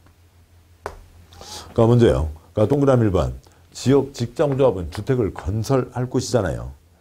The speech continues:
그러니까, 그러니까 그다음에 리모델링 조합까지 포함해서요. 그러니까 주택조합의 설립 변경 해산 인가를 받으려는 자는 인가 신청서에 다음 서류와 조합별로 추가되는 아래 기타 서류를 첨부해서, 그러니까 소재지를 관할하는 시군구에게 제출해야 한다.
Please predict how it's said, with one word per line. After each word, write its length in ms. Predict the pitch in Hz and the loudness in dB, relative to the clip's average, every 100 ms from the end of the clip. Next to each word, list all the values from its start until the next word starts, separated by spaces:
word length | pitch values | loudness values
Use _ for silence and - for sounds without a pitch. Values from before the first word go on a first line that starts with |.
| _ _ - | _ _ -6
그러니까, 240 | 95 87 | -4 -2
그러니까 440 | 113 110 95 71 - | 0 0 0 -2 -4
그다음에 360 | 98 107 113 | -4 -2 0
리모델링 440 | 104 117 123 131 120 | 2 2 2 0 0
조합까지 440 | 104 98 110 104 120 | -2 -2 -2 -2 -2
포함해서요. 600 | 127 107 95 87 62 73 - _ _ | -4 -4 -2 -4 -4 -10 -18 _ _
그러니까 200 | - 98 | -10 -8
주택조합의 640 | - 131 127 120 92 71 62 - _ _ | -4 -2 0 0 0 -4 -8 -16 _ _
설립 280 | 135 135 127 | -4 -4 -2
변경 320 | 120 110 - | -2 -2 -4
해산 400 | 120 113 87 64 - _ - | -4 -4 -4 -6 -14 _ -6
인가를 500 | 107 110 110 127 127 | -2 0 2 0 -2
받으려는 440 | 101 101 110 127 | -6 -2 0 0
자는 380 | 113 87 87 62 - _ - | -2 -2 -4 -8 -16 _ -10
인가 240 | 107 110 | -4 -4
신청서에 640 | 101 127 123 104 80 62 67 - - | -4 -4 -4 -2 -4 -6 -10 -20 -16
다음 260 | - 107 110 | -6 -4 -4
서류와 460 | 127 120 95 64 - _ _ _ | -2 0 0 -2 -10 _ _ _
조합별로 400 | - 107 95 82 | -4 -2 -2 -4
추가되는 500 | 78 117 110 104 120 - | -4 -4 -2 -2 -4 -6
아래 220 | 92 90 | -6 -6
기타 300 | - 101 107 | -8 -8 -6
서류를 260 | 110 117 | -4 -2
첨부해서, 600 | 120 123 113 92 69 60 - _ _ - | -2 -2 0 0 -4 -8 -14 _ _ -14
그러니까 180 | 78 104 | -8 -4
소재지를 320 | 117 92 73 | -4 -4 -4
관할하는 560 | 80 90 82 98 120 - | -4 -2 -2 -2 -4 -6
시군구에게 720 | - 131 123 110 101 123 113 | -8 -4 0 0 2 0 0
제출해야 480 | 92 - 92 104 | -8 -4 0 0
한다. 320 | 101 71 65 | 0 -2 -6